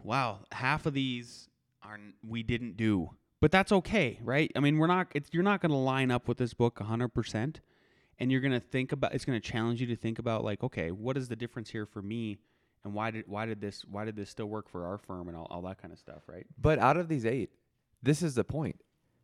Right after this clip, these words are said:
Speaker 2: They didn't do them right away. That's the point, is like, "Oh, when we did this, now it was successful. So make sure you do this."
Speaker 1: Yeah, it's like the, it's like, it's like what we do on the show where we're telling you about the st-, failures, and then hopefully you guys learn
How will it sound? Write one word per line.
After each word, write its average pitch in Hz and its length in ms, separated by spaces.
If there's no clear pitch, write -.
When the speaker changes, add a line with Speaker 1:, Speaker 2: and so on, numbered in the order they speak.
Speaker 2:
They 139 280
didn't 214 320
do 101 160
them 90 180
right 80 160
away. 69 200
That's 135 220
the 131 100
point, 139 280
is 98 140
like, 90 320
"Oh, 156 160
when 127 220
we 131 120
did 123 260
this, 87 340
now 107 300
it - 80
was 90 120
successful. 78 680
So 82 520
make 107 240
sure 92 400
you 92 140
do 82 180
this." 71 180
Speaker 1:
Yeah, 233 220
it's 175 200
like 247 180
the, 220 160
it's 185 120
like, 220 240
it's 185 160
like 220 160
what 202 120
we 196 100
do 185 160
on 180 80
the 160 60
show 202 180
where 139 120
we're 131 60
telling 156 200
you - 40
about 143 180
the 139 80
st-, - 300
failures, 170 540
and 156 80
then 156 200
hopefully 151 340
you 151 40
guys 143 220
learn 151 460